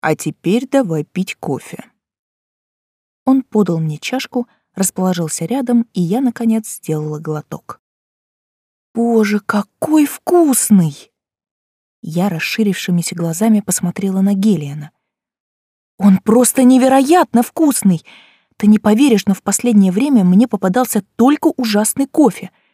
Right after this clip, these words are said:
Просто везде! В автоматах, кафе, ресторанах, навороченных офисных аппаратах и даже у мамы.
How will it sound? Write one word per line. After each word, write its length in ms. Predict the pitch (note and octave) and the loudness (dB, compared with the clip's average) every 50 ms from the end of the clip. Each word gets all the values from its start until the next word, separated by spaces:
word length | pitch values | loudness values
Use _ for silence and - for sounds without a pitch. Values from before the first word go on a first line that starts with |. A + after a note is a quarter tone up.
| _ _ | _ _
Просто 260 | - A#3 B3 - - C#4 | -2 -2 0 2 2 4
везде! 680 | A3 G#3+ C#4 D4 A#3+ A3+ G#3+ A3 A3+ C4 A3+ D#3 C#3 - _ _ _ _ _ _ _ _ _ _ _ | 4 4 4 2 0 -2 -2 0 2 2 2 2 0 -6 _ _ _ _ _ _ _ _ _ _ _
В 80 | - | -2
автоматах, 800 | D4 D4 - - D#4+ D4+ B3 G#3 G#3+ A3 G#3+ - - G3+ - - _ | -2 -2 0 0 2 4 4 4 4 4 0 0 -4 -8 -10 -8 _
кафе, 520 | - B3 C4+ - - - G3+ A3 A#3 G#3+ | -2 -2 -2 -2 -4 0 2 2 2 2
ресторанах, 800 | G3 G#3+ A3 - - - C4 G#3+ F#3+ G3 G#3+ G#3+ G3 F#3+ - - - - - - - | 2 0 -2 -2 -2 -2 -2 0 0 0 0 0 0 -2 -4 -8 -14 -20 -20 -2 0
навороченных 680 | G3+ G3+ G3 A#3 B3+ C#4 C4 - - B3 B3 - - | 2 2 4 4 2 0 0 0 0 0 0 2 0
офисных 400 | - B3 - B3 - - A#3 - | -2 -2 -2 -4 -4 -4 -4 -4
аппаратах 600 | B3 A#3 - B3 A#3 F#3 F#3+ G#3+ A3 - G3+ - G#3 | -4 -2 -2 -2 -2 0 -2 -2 -2 -2 -2 -2 0
и 40 | |
даже 220 | F#3+ G#3+ B3 A#3+ C4 | 2 2 2 2 2
у 80 | C#4 | 2
мамы. 440 | D4 D4+ D#4+ D4+ A#3 F#3+ E3+ D3+ - | 4 4 4 4 4 4 2 -2 -6